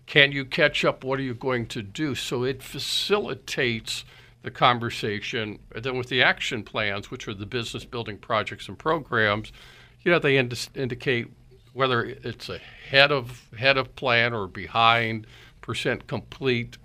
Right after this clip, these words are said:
and again, they write a short progress report about what's been accomplished in the last thirty days. It is the leader's job to facilitate this conversation, uh, and to understand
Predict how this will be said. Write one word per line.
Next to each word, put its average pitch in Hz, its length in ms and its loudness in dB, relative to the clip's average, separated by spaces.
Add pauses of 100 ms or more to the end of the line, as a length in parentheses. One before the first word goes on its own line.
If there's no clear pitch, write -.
(380)
and 120 180 2
again, 117 260 -2
they 104 120 -4
write 117 360 -2
a 104 80 -8
short - 560 -4
progress 113 600 0
report 104 320 -10
about 95 420 -10
what's 107 240 -10
been 110 220 -10
accomplished 107 640 -6
in 107 60 -12
the 95 80 -12
last 95 400 -8
thirty 101 300 -8
days. 101 360 -6 (600)
It 165 120 4
is 156 260 -2
the 117 140 -4
leader's 170 840 -8 (140)
job 120 580 2 (400)
to 117 300 -2
facilitate 110 1300 -4 (100)
this 98 260 -8
conversation, 110 1300 -2 (500)
uh, 104 440 4
and 107 260 -2
to 131 200 -8
understand 113 1040 -4